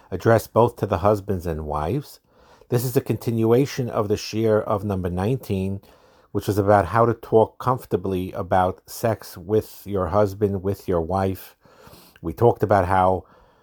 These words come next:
it is Dvarim Shebetzina, and in its Nuadik way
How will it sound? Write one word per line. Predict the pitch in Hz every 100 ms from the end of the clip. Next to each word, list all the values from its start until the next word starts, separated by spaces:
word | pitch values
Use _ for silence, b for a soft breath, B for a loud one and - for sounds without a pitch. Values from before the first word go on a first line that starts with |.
| b b b _ _ -
it | 92 104
is | 107
Dvarim | 107 113 117 -
Shebetzina, | 123 113 - 123 117 120 120 _ _ _ _ _ _
and | 104 98 - -
in | 92 92
its | - - -
Nuadik | 120 123 107 - 107
way | 107 107 110 107